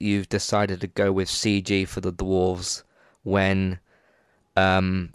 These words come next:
it's a live action film and they are people. Um, and also they, the scale of Snow White and the dwarves looks very off, and the whole film is just a very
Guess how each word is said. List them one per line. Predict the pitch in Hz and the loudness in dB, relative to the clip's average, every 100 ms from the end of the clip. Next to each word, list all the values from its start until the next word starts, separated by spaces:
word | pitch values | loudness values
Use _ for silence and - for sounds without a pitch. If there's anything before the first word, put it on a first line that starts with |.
| - | -8
it's | 95 - | -6 -4
a | |
live | 90 98 101 - | 0 2 2 0
action | 98 98 - 95 90 | -2 -2 -4 -4 -2
film | - 90 87 - _ | 0 0 0 -8 _
and | 95 92 | -2 0
they | 92 92 | 2 2
are | 90 90 - - | 2 0 -4 -4
people. | 117 - 95 85 - _ _ _ _ - - _ - | -4 0 -2 -2 -12 _ _ _ _ -20 -20 _ 0
Um, | 92 92 92 92 90 92 _ _ | 2 4 2 0 -2 -8 _ _
and | 107 | 4
also | 110 110 - 107 104 | 4 4 6 6 6
they, | 98 107 107 104 95 _ | 4 4 4 0 -6 _
the | 107 | 0
scale | 101 - 123 120 113 | 2 4 6 6 6
of | 104 101 - - _ _ _ _ | 2 -2 -14 -18 _ _ _ _
Snow | - 117 104 | -2 4 6
White | 104 101 - | 6 4 2
and | 101 | 0
the | |
dwarves | 92 101 101 95 92 92 - - | 0 2 4 4 2 -4 -10 -2
looks | 95 92 - | 0 0 -4
very | 104 117 120 95 | 2 6 6 4
off, | 95 98 - - - _ _ _ _ _ | 0 -2 -4 -6 -12 _ _ _ _ _
and | 92 92 92 | 0 0 0
the | 90 | 0
whole | 104 101 | 2 2
film | 113 98 92 | 2 2 0
is | - | -4
just | 92 | -8
a | 90 | -2
very | 92 90 | 0 0